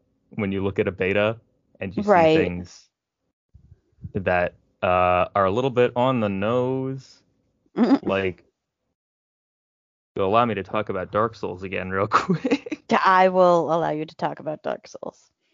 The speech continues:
Speaker 1: Um, in the beta for Dark Souls three, and this is a huge, uh, content warning, and you have, you totally have my permission to cut this out if you
Speaker 2: Mm-hmm.
Speaker 1: want to, is that, um, in the beta,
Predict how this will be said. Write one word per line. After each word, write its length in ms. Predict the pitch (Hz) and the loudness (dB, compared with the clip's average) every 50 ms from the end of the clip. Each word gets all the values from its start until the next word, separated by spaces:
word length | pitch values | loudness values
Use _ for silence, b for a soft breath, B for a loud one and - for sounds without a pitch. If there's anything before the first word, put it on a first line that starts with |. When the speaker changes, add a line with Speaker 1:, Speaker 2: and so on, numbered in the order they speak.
| _ _ _ - | _ _ _ -8
Speaker 1:
Um, 720 | - 101 101 95 95 92 90 90 87 87 87 90 - - _ _ _ _ _ _ _ _ _ _ | -6 -4 -4 -4 -6 -6 -8 -10 -10 -12 -12 -14 -16 -18 _ _ _ _ _ _ _ _ _ _
in 500 | 120 110 104 101 98 98 98 98 - 95 | -6 -4 -4 -4 -4 -4 -6 -8 -8 -6
the 140 | 95 107 101 | -4 -4 -4
beta 340 | 90 92 98 98 92 92 92 | -2 0 0 0 0 0 -4
for 160 | 92 - 98 | -6 -8 -6
Dark 260 | 87 98 95 92 - | -4 -2 -4 -4 -4
Souls 340 | - - 98 90 92 - - | -4 -4 -4 -4 -4 -8 -6
three, 600 | - - 117 117 117 110 107 101 95 95 95 92 - | -2 2 2 4 4 4 2 2 0 -2 -4 -6 -4
and 200 | - 101 98 104 | -6 -4 -2 -2
this 140 | 110 110 117 | -4 -2 -2
is 320 | 120 104 95 90 - - - | -4 -4 -4 -8 -12 -10 -8
a 140 | - 98 95 | -6 -6 -6
huge, 520 | 92 - - 113 107 101 92 - - - _ _ _ _ - 92 | -6 -6 -4 -2 -2 -2 -4 -8 -12 -20 _ _ _ _ -2 0
uh, 160 | 101 98 92 92 | 0 0 0 -2
content 440 | - - 98 95 92 - - - - | -2 0 0 0 0 -2 -8 -8 -6
warning, 320 | 101 95 92 92 90 90 | -6 -6 -6 -6 -10 -10
and 100 | 90 92 | -8 -8
you 80 | 92 90 | -6 -4
have, 220 | 92 92 87 90 113 _ _ _ _ - | -4 -6 -6 -8 -14 _ _ _ _ -20
you 60 | - - | -20 -14
totally 340 | - - 101 92 92 92 | -4 -4 -2 -2 0 0
have 140 | 92 90 90 | 0 0 0
my 80 | 92 90 | 0 -4
permission 360 | - 90 82 85 - - - | -4 -6 -10 -10 -12 -12 -18
to 60 | - _ | -16 _
cut 200 | - 101 - - | -4 -4 -2 -2
this 180 | 95 90 - | -6 -4 -2
out 260 | 98 92 92 95 - - - | -2 -2 -2 -4 -6 -8 -8
if 360 | 95 90 - - - - _ - | -8 -8 -8 -10 -18 -20 _ -4
you 80 | - 254 262 | -2 0 2
Speaker 2:
Mm-hmm. 80 | 277 269 | 2 2
Speaker 1:
want 180 | - - - - | 0 -2 -4 -6
to, 320 | - - 90 87 92 - - _ _ _ _ _ _ _ _ - | -6 -6 -6 -6 -8 -10 -14 _ _ _ _ _ _ _ _ -4
is 500 | 101 98 92 90 90 87 87 87 - - _ | -2 -2 0 -2 -4 -6 -8 -12 -18 -18 _
that, 580 | 101 92 - - 90 90 87 87 87 87 - - - _ _ _ _ _ _ _ _ _ _ _ _ _ _ _ - | -16 -8 -4 -2 0 0 0 0 -2 -4 -6 -10 -20 _ _ _ _ _ _ _ _ _ _ _ _ _ _ _ -4
um, 560 | 90 95 90 90 87 87 82 85 85 85 - _ _ _ _ _ _ _ _ _ _ _ _ _ _ _ _ _ _ _ _ _ _ | 0 0 2 2 2 2 0 -2 -6 -8 -10 _ _ _ _ _ _ _ _ _ _ _ _ _ _ _ _ _ _ _ _ _ _
in 180 | 117 110 101 98 | 0 0 2 2
the 60 | 90 87 | 0 0
beta, 580 | 85 98 95 95 92 90 90 90 87 87 92 | 0 0 2 2 2 2 2 0 0 -2 -6